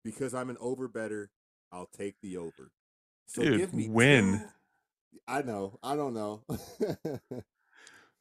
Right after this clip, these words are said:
Speaker 2: He's not gonna
Speaker 1: But
Speaker 2: be in
Speaker 1: I, I don't
Speaker 2: Perth
Speaker 1: think he
Speaker 2: because
Speaker 1: makes it with just one match. So over half is too easy of a bet as an odds maker. I gotta set the odds at one and a half.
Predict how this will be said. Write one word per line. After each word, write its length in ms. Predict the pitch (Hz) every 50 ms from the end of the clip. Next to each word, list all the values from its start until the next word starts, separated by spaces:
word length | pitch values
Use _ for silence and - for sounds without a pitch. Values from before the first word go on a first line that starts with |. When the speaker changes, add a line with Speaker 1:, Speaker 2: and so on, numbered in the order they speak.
| _ - - -
Speaker 2:
He's 260 | 139 131 143 147 139
not 240 | 143 143 160 185 175
gonna 120 | 165 151
Speaker 1:
But 40 | 131
Speaker 2:
be 120 | 127 127
in 140 | 123 110 101
Speaker 1:
I, 60 | 170
I 40 | 175
don't 60 | 208
Speaker 2:
Perth 380 | 214 123 113 95 98 101 95 -
Speaker 1:
think 20 | -
he 80 | -
Speaker 2:
because 520 | 117 117 - - 123 120 113 113 113 113 139
Speaker 1:
makes 0 |
it 240 | 156 147 135 - - _ _ _ _ _ _ _ _ _ _ _ _ _ _ _ _ _ _ _ _ - 104 _
with 220 | 123 123 117 107 - _ _ _ _ _ _ _ _ _ -
just 220 | - 127 131 127 - -
one 300 | 123 120 135 139 147 147
match. 480 | 143 143 160 180 - _ - - - - _ _ _ _ _ _ _ _ _ _ _ _ _ _ _ -
So 300 | - - 131 123 117 -
over 340 | 123 143 151 151 151 139 127
half 460 | 117 - 123 127 143 156 170 151 -
is 140 | 117 - -
too 200 | - 151 139 131
easy 320 | 123 131 139 135 120 131 127
of 80 | 117 113
a 40 | 95
bet 280 | 113 117 131 143 - _ _ _ -
as 140 | 123 113 113
an 80 | 110
odds 340 | 101 107 117 127 131 - -
maker. 300 | 143 147 151 - - 101
I 100 | 101 110
gotta 240 | 104 123 120 120 110
set 260 | - - 127 - _
the 80 | - - -
odds 320 | 104 104 104 101 - -
at 120 | 98 90
one 300 | 87 87 92 95 95 92
and 100 | 90 87
a 40 | 87
half. 260 | 82 - - 120 123